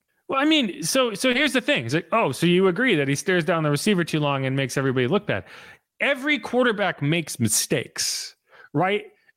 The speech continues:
It's not always like, "Okay, he can only do this," right?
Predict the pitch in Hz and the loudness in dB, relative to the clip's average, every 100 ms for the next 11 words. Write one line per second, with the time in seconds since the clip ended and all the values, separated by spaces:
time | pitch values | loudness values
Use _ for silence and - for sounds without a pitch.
0 | - 202 - 170 220 247 - - 190 214 | -2 -2 2 2 2 0 -4 -2 2 2
1 | 202 185 160 156 - - 180 - 151 165 | 4 2 2 -2 -4 -6 -4 -2 0 0
2 | 170 190 175 156 180 180 180 170 156 139 | 0 -2 -2 0 2 4 4 4 2 4
3 | 139 120 180 196 - - - - 120 127 | 4 4 0 -2 -6 -6 -6 -6 -4 -2
4 | 175 254 | -2 -6